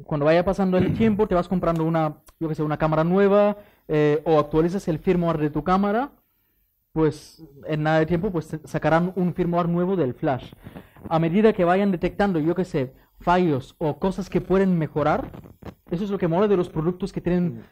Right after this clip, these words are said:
Speaker 1: eh, un, una, la posibilidad de actualizar el firmware
Speaker 2: Mm.
Speaker 1: de parte del usuario, que a medida que vayan detectando, eh,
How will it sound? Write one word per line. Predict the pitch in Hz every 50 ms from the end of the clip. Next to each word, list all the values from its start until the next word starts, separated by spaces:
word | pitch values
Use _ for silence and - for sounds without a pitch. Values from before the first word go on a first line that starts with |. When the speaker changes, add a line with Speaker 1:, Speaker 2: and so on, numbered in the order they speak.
| _ _ -
Speaker 1:
eh, | 151 151 147 143 143 139 135 147 -
un, | 190 180 175 170 160 160 156 151 147 151 -
una, | 190 180 180 180 - - _ _ _ _ -
la | 185 170 165
posibilidad | 170 160 - 156 151 160 170
de | 175 180 190
actualizar | 185 - - 156 151 139 - 170 170
el | 170 156
firmware | 160 - 170 160 180 196 233 285 311 -
Speaker 2:
Mm. | - 123 85 -
Speaker 1:
de | - 160
parte | - 160 156 156 185
del | 170
usuario, | 160 - - 160 165 185 240 277 - - - - - - _ -
que | - 180
a |
medida | 160 160 156 220 262 277
que | - 240
vayan | 220 226 226 226 220
detectando, | 208 185 180 165 - 196 190 190 190 180 170 170 170 165 160 165 - _ _ _ _ _ -
eh, | - 175 160 151 151 147 147 143 143 139 139 139 139 135 135 135 135 131 131 131 131